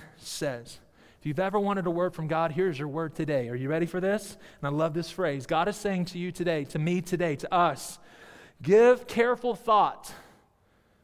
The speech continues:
Give careful thought to your ways." In other words, if you're going to fix anything, it always begins with your thinking. Like, if you're gonna, the Bible says, like, like, i-, if you don't like what you're getting in life,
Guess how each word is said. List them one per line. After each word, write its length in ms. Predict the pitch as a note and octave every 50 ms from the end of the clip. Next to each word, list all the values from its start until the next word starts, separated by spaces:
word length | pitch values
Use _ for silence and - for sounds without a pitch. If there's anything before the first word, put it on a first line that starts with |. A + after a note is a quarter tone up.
| _ _ _
Give 200 | - F3 D#3+ -
careful 400 | - - - G#3 G3+ G3 - D3+
thought 460 | - - - G#2+ G#2 F#2 - - - - - - _ _ _ _ _ _ _ _ _ _ _ _ _ _ _ -
to 120 | - -
your 120 | D3+ C#3+ C3+
ways." 480 | C3 C3 B2+ A#2+ A2+ G#2 B2 - - - - _ _ _ _ _ _ _ _ _ _ _ _ _ _ - -
In 100 | F3+ G#3
other 160 | A3+ C4 D4
words, 220 | C#4 C4 B3+ F3+ G3+
if 120 | A3+ -
you're 120 | A#3 A#3+
going 280 | F#3+ F#3+ B3 B3 C4 C4
to 120 | - - G3
fix 460 | - - - C#4 C#4+ C#4+ - - - -
anything, 720 | A3+ B3 B3+ B3 A#3+ F#3+ - - D3 C3+ C#3 D#3 F3+ F#3+ - - - - _ _ _ _ _ _ _ _ _ _ _ _ _ _ _ _ _ -
it 140 | F3 G3 G3+ -
always 460 | G3+ A3+ B3 B3+ B3 A#3+ A#3 A3+ E3+
begins 400 | E3 F#3+ E3 F3+ G#3+ G3+ E3 C3+
with 120 | D3 D#3+
your 100 | D#3 D3+
thinking. 380 | C#3+ - D#3+ C3+ - B2+ B2 C3 - - _ _ _ _ _ _ _ _ _ _ - - - -
Like, 140 | F#3 -
if 140 | A#3 A3 E3+
you're 100 | C4+ C#4
gonna, 240 | B3+ D4 C#4 C4 A3 - - - - -
the 80 | A#3+
Bible 380 | A3 F3+ B3 B3 D4 D#4 D4+ C4+
says, 320 | - - C#4 B3 A#3+ F3
like, 180 | A#3+ A#3 A3 - - - - -
like, 220 | - A3+ G#3+ - -
i-, 20 |
if 480 | - G#3 A3+ A#3+ G#3+ F3+ G#3+ A3+ - -
you 80 | G#3
don't 240 | F3 C4+ D4 D#4+ D#4
like 200 | D4+ D4 D4 -
what 220 | C4 D4 C#4+ - -
you're 80 | A#3+
getting 320 | F#3 E3+ A#3+ B3+ C#4 C4+ C4+
in 140 | C#4 C4
life, 340 | C4 C4+ C4 C4+ C#4+ C#4 C#4